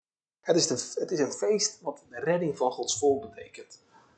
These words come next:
En geen redding door toeval, maar juist door het lot. Eigenlijk het tegenovergestelde. God liet een lot keren,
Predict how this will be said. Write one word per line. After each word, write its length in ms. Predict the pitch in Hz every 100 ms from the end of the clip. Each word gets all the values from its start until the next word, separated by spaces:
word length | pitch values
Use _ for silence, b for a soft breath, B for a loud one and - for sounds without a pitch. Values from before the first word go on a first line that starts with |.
| _ -
En 100 | 147
geen 200 | 208 220
redding 220 | 202 165
door 120 | 143
toeval, 640 | 311 233 135 135 220 - - _ _ _ _ _ _
maar 160 | 175
juist 180 | 151 143
door 120 | 175
het 100 | 139
lot. 320 | 151 175 - - - -
Eigenlijk 300 | - - -
het 100 | -
tegenovergestelde. 800 | 147 143 156 - - 135 - - _ _ _ _
God 180 | - 170
liet 160 | 180 180
een 60 |
lot 300 | 147 165 196
keren, 500 | 190 180 160 120 117